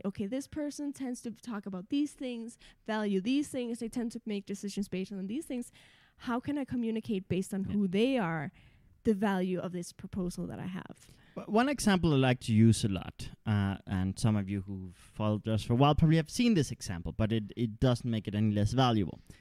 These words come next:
Speaker 2: This phone, how many products and services are in this phone?
Speaker 1: Mm-hmm.
Speaker 2: A salesperson selling this phone can easily get tempted to sell what they like about it.
Speaker 1: Yeah.
Speaker 2: And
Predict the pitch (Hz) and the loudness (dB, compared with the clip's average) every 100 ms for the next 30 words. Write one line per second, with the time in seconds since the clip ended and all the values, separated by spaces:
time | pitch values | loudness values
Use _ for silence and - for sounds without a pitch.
0 | _ - - 180 - 175 113 98 104 - | _ -6 4 4 6 6 6 4 0 -10
1 | - - - 185 214 233 214 - 190 165 | -20 -18 2 6 8 6 2 4 6 8
2 | 123 - 131 123 - 165 135 113 107 - | 8 4 2 2 8 10 10 8 6 2
3 | 117 120 - 117 110 107 - 107 - - | 4 4 6 6 6 2 -2 -4 -6 -14
4 | - 233 214 202 185 - - 147 151 240 | -6 -6 -4 -6 -8 -14 0 4 6 4
5 | 302 - 196 147 139 - 151 147 120 120 | 2 6 8 8 6 6 6 8 8 6
6 | - 123 92 90 113 - _ _ _ _ | 6 4 4 2 -2 -6 _ _ _ _
7 | - _ _ _ _ _ _ _ - 156 | -20 _ _ _ _ _ _ _ 6 10
8 | 127 135 _ _ _ _ _ _ - - | 10 8 _ _ _ _ _ _ -20 -20
9 | _ _ - 233 254 233 175 156 - 143 | _ _ 6 10 10 10 4 4 8 8
10 | - 165 - 160 - 139 139 131 143 - | 8 6 10 8 10 12 12 10 6 6
11 | 240 214 117 104 85 73 - - - 214 | 4 4 2 0 -6 -12 -16 -16 -6 -6
12 | - - - - - - - - 139 135 | -6 -20 -20 -20 -20 -20 0 10 12 12
13 | 135 135 135 131 - | 12 12 12 8 -4